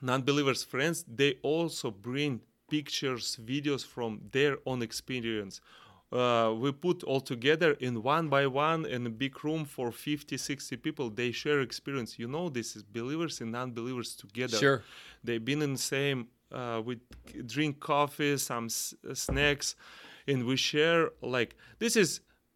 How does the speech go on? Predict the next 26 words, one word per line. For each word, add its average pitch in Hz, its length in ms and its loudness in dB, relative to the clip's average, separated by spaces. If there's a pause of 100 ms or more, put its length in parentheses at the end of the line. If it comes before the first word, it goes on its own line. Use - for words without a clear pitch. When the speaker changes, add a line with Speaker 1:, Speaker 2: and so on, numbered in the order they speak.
(120)
Speaker 1:
not 233 240 2
even 175 240 6
spiritual 240 600 0
stuff, 135 440 0
this 127 280 -4
relational 131 800 2
stuff. 117 200 0
Speaker 2:
Right, 143 240 8 (200)
right. 135 240 6
Speaker 1:
For 147 140 -4
non-believers, 175 800 6
they 139 200 2
saw 156 480 4 (540)
Christians 175 580 0
not 139 220 -6
crazy. 135 480 -6 (180)
<laughs> - 140 -10
Speaker 2:
Yeah. 175 180 12
Speaker 1:
They're 151 120 8
not 185 260 8
fanatics. 175 640 2 (220)
They 143 140 4
also 147 400 2
love 135 400 4 (220)
different 139 420 -2
stuff. - 460 -6